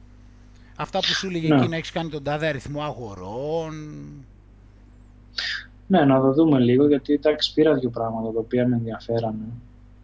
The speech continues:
Speaker 2: Ε, πήρα μια μπλούζα και πήρα και ένα θερμόμετρο φούρνου.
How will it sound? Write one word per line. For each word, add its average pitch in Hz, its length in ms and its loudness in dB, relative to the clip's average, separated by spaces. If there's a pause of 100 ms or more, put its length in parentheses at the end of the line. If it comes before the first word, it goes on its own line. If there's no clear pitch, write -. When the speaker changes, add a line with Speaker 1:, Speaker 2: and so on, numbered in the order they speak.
(960)
Speaker 2:
Ε, 117 420 2 (600)
πήρα 139 200 6
μια 127 200 6
μπλούζα 127 340 4
και 127 140 -4
πήρα 127 240 2
και 123 100 -4
ένα 127 140 -4
θερμόμετρο 120 560 0
φούρνου. 120 480 0